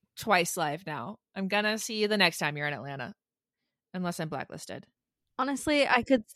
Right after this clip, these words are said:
Speaker 2: s-, I, he is so obsessed with his own image. I could see him
Speaker 1: Yeah.
Speaker 2: having seen all of that. And
Speaker 1: You know he has a Google alert on himself, and he saw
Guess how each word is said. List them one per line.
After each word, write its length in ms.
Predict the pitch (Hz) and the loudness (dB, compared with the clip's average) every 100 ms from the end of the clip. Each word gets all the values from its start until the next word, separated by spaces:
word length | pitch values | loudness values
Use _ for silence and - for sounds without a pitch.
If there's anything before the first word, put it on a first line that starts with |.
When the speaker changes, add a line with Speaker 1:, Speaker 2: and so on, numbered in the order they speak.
| - | -12
Speaker 2:
s-, 480 | - - - - - | -12 -12 -14 -18 -4
I, 140 | - 233 | 0 2
he 300 | - 269 247 | 0 -4 -2
is 180 | 226 233 | -2 -2
so 180 | - 214 | -2 -2
obsessed 360 | 214 - 214 240 | -2 -4 -4 -4
with 120 | 220 | -2
his 140 | 226 | -2
own 160 | 220 185 | -2 -4
image. 280 | 170 190 208 | -8 -8 -6
I 80 | 202 | -8
could 180 | 202 190 | -8 -10
see 300 | - 151 - | -8 -8 -8
him 480 | 190 175 - 214 208 | -8 -8 -10 -16 -16
Speaker 1:
Yeah. 100 | - - | -6 -6
Speaker 2:
having 240 | 175 214 | -4 -10
seen 180 | - - | -12 -10
all 180 | - - | -10 -10
of 80 | - | -6
that. 180 | - - 208 | -4 -4 -2
And 80 | |
Speaker 1:
You 180 | 254 285 | -2 0
know 500 | 269 233 208 190 196 | 0 2 4 6 6
he 200 | 190 208 | 4 2
has 180 | 190 190 | 2 4
a 60 | 185 | 2
Google 360 | 170 160 156 | 0 -2 0
alert 340 | 143 143 143 - | -2 -2 -6 -6
on 140 | 147 190 | -6 -6
himself, 520 | 190 - 208 202 202 | -6 -2 2 2 0
and 100 | 185 | -4
he 120 | 190 | -6
saw 380 | 180 180 160 151 | -4 -2 0 -2